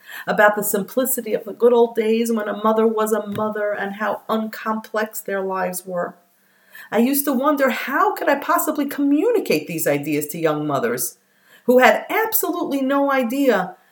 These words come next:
what the joys of life could be without a cordless phone, without a cell phone, without call waiting, without answering machines, without social media, without, without, without, without. So here we are. The Ribbono Shel Olam has brought his world to a grinding halt.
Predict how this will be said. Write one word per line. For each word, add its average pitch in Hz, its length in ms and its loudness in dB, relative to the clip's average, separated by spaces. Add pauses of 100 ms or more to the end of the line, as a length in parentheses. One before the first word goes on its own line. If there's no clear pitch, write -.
(180)
what 226 320 -2
the 214 80 0
joys 240 440 4
of 208 300 2
life 247 400 0
could 233 260 -2
be 233 280 -2
without 202 340 0
a 190 40 -2
cordless 214 500 -2
phone, 190 180 2
without 208 260 0
a 190 60 -2
cell 220 260 0
phone, 202 240 0
without 202 320 0
call 226 280 6
waiting, 202 260 0
without 202 340 2
answering 226 360 0
machines, 190 280 -8
without 214 300 0
social 226 320 0
media, 196 380 0
without, 196 400 2
without, 190 340 2
without, 170 320 -4
without. 160 540 -10 (1120)
So 185 200 0
here 175 180 0
we 226 160 2
are. 339 360 0 (540)
The 190 100 2
Ribbono 196 360 2
Shel 247 100 2
Olam 240 160 0
has 208 580 0
brought 196 480 0
his 202 300 -2
world 180 640 0
to - 180 -6
a 156 80 -2
grinding 185 880 -6
halt. - 680 -6